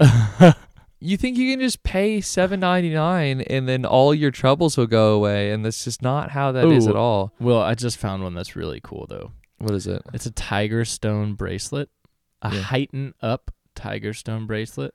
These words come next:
Speaker 1: that actually makes
Speaker 2: The
Speaker 1: you
Speaker 2: power of the
Speaker 1: it makes you,
Speaker 2: tiger.
Speaker 1: uh, taller. So.
Speaker 2: The,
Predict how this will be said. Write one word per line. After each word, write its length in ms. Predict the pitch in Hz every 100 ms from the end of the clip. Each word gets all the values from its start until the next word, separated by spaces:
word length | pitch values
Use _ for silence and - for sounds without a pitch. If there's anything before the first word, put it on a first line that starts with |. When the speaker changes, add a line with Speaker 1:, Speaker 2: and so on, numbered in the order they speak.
| _ -
Speaker 1:
that 160 | 104
actually 320 | 98 104 104
makes 260 | 98 87 -
Speaker 2:
The 140 | -
Speaker 1:
you 80 | -
Speaker 2:
power 400 | - 139 147 117
of 100 | 110
the 100 | 113
Speaker 1:
it 100 | 110
makes 260 | 143 147 131
you, 80 | 98
Speaker 2:
tiger. 140 | 92 85
Speaker 1:
uh, 180 | 80 -
taller. 500 | - - 90 67 50 -
So. 180 | - 127
Speaker 2:
The, 160 | 127